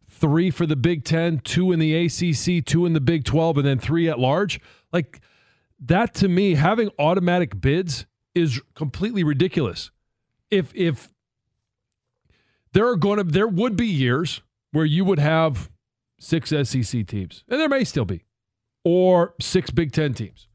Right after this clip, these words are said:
twelve of, uh, you know, of the two, and then two at large. Like, I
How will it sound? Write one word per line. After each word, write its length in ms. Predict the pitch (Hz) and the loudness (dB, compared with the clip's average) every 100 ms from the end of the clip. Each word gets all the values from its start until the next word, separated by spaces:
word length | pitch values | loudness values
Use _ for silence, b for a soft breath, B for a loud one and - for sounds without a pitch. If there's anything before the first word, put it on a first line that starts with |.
| _ _ _ _ | _ _ _ _
twelve 500 | - 175 214 220 185 - | -6 -2 0 0 -2 -2
of, 320 | 208 180 - - | 0 0 -4 -2
uh, 160 | 180 208 | -2 2
you 100 | 180 | 2
know, 140 | 180 | 2
of 200 | 202 151 | 0 0
the 100 | 165 | 0
two, 400 | - 202 147 104 - | 2 2 0 -4 -4
and 100 | 156 | 0
then 140 | 170 147 | 0 -2
two 280 | - 202 | -2 0
at 100 | 185 | 0
large. 500 | 165 170 151 101 - _ _ _ _ _ _ _ _ - | 0 2 0 -2 -12 _ _ _ _ _ _ _ _ -4
Like, 160 | 170 | -2
I 280 | - 147 151 | 0 -2 -2